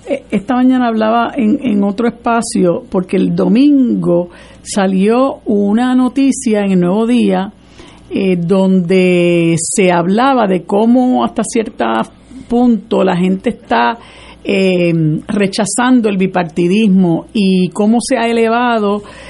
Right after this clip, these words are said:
la cantidad de votos mixtos,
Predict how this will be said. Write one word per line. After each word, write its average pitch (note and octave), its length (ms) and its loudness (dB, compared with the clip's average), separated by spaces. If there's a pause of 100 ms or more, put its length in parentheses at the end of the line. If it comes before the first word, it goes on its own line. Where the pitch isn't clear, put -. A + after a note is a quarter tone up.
(180)
la F#3 540 0
cantidad F3+ 500 0
de A3 120 0
votos A3 340 0
mixtos, G#3+ 800 -2